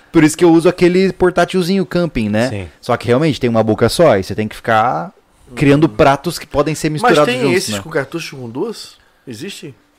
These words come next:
Speaker 2: E eu não me recordo agora, eu acho que não, não vi nenhum ainda.
Speaker 1: É.
Speaker 2: Cartucho, eu acho que não vi nenhum.
Speaker 1: Não deve ter pressão suficiente,
Speaker 3: Porque
Speaker 1: talvez,
Speaker 3: o
Speaker 1: pra duas
Speaker 3: liquinho,
Speaker 1: bocas, né?
Speaker 3: eu lembro que eu, já tivemos lá em casa um de duas bocas,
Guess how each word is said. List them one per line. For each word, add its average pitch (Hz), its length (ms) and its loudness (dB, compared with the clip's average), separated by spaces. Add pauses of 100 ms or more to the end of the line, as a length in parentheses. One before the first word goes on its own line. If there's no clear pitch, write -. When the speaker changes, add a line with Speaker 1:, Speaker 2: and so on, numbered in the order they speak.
(200)
Speaker 2:
E 98 120 -18
eu 101 160 -14
não 107 100 -14
me 101 100 -12
recordo 104 300 -6
agora, 95 220 -4
eu 87 40 -4
acho - 120 -12
que 104 100 -14
não, 98 240 -12
não 101 120 -10
vi 98 120 -10
nenhum 104 220 -10
ainda. 87 240 -14 (680)
Speaker 1:
É. 104 40 -4
Speaker 2:
Cartucho, 95 400 -4
eu 113 40 -8
acho - 120 -12
que 120 60 -10
não 107 100 -12
vi 110 100 -12
nenhum. 107 180 -12 (380)
Speaker 1:
Não 131 160 0
deve 147 240 0
ter 143 140 -6
pressão 147 300 -4
suficiente, 127 480 -4
Speaker 3:
Porque - 100 -4
Speaker 1:
talvez, 110 220 4
Speaker 3:
o 214 40 0
Speaker 1:
pra 220 80 2
duas 101 180 2
Speaker 3:
liquinho, 202 280 0
Speaker 1:
bocas, 101 180 0
né? 104 80 0
Speaker 3:
eu 117 60 0
lembro 165 320 -4
que 151 180 -18
eu, 123 340 -14 (580)
já 135 100 -16
tivemos 160 400 -10
lá 135 120 -6
em 127 80 -10
casa 135 380 -4
um 120 100 -12
de 120 100 -16
duas 127 260 -6
bocas, 123 460 -8